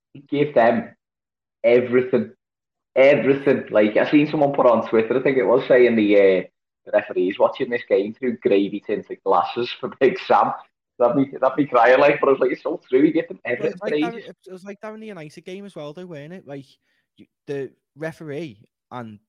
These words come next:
Speaker 2: the V A R assistants were both from Manchester, in the Greater Manchester area, refereeing a United Liverpool
Speaker 1: Yeah.
Speaker 2: game. So, and in that game, there was ch-, there was a few chances where if it was United,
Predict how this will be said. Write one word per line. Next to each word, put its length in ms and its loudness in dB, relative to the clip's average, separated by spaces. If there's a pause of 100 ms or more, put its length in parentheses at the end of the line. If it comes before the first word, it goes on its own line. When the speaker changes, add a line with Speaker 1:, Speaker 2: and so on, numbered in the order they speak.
Speaker 2:
the 100 -14
V 160 -12
A 120 -10
R 240 -10
assistants 500 -20
were 60 -16
both 200 -10
from 220 -18
Manchester, 440 -18
in 60 -16
the 80 -18
Greater 220 -16
Manchester 420 -16
area, 320 -12 (500)
refereeing 460 -12
a 40 -14
United 440 -16
Liverpool 340 -14
Speaker 1:
Yeah. 180 0
Speaker 2:
game. 100 -14
So, 220 -12 (580)
and 180 -16 (200)
in 180 -14
that 220 -14
game, 200 -10
there 80 -14
was 120 -16
ch-, 200 -20
there 80 -14
was 120 -14
a 40 -18
few 200 -16
chances 440 -18
where 240 -8 (140)
if 120 -18
it 60 -14
was 140 -18
United, 500 -14